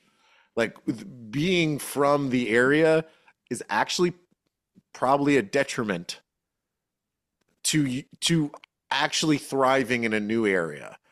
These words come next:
Like, you, like, it, it, like, I've talked to David Aldridge about this with, like, the Kevin Durant, um, "Oh, is he ever gonna come to the Wizards?" And it's like, you know what? Most guys don't wanna go back home 'cause it's, there's, they know everyone. It's actually, there's more pressure.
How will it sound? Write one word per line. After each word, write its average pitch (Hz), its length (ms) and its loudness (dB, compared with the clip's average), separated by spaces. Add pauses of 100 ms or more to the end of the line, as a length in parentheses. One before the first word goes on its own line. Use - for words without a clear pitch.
(180)
Like, 107 220 -2
you, 156 180 0
like, 117 300 -2 (280)
it, 156 240 -2
it, 143 180 2
like, 117 180 0
I've 127 240 0
talked 139 220 0
to 135 80 -4
David 120 360 2
Aldridge 120 420 2
about 104 300 -2
this 107 180 -6
with, 104 160 -6 (280)
like, 113 160 -4
the 113 100 0
Kevin 131 380 -4
Durant, 117 500 -2 (600)
um, 110 320 2 (240)
"Oh, 127 180 4
is 117 120 2
he 123 60 0
ever 123 120 0
gonna 120 100 -4
come 120 180 -4
to 110 60 -10
the 113 80 -4
Wizards?" 101 460 0
And 107 80 -8
it's 113 100 -10
like, 139 180 -4
you 147 140 -10
know 175 80 0
what? 226 180 -2 (640)
Most 233 160 0
guys 226 200 2
don't 190 160 4
wanna 170 100 2
go 143 140 4
back 92 240 -4
home 80 260 -10 (140)
'cause 151 160 2
it's, - 260 -10
there's, 139 280 0 (260)
they 113 120 0
know 135 160 4
everyone. 160 520 4
It's 120 160 -2
actually, 120 420 -2
there's 101 180 -8
more 110 160 -2
pressure. 139 680 2